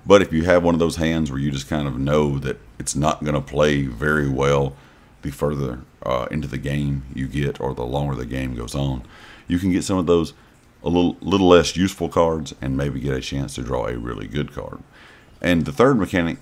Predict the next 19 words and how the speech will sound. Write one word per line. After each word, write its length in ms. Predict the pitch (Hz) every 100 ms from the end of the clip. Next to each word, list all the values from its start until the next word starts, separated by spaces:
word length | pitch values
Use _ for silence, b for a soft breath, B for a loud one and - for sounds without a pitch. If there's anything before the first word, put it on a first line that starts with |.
| -
is 260 | 73 69 -
something 360 | - 90 90 78
that 60 | 71
will 120 | 67
allow 220 | 69 71
you 160 | 78 73
to 160 | 71
look 320 | 69 82 - -
at 200 | 76 71
the 80 | 65
top 400 | - 104 117 -
few 160 | 73 67
cards 420 | 67 64 62 -
of 180 | 65 62
your 160 | 65
opponent's 480 | 64 73 69 65 -
deck 380 | 73 92 78 - 76
and 180 | 69
place 480 | - 76 78 73 -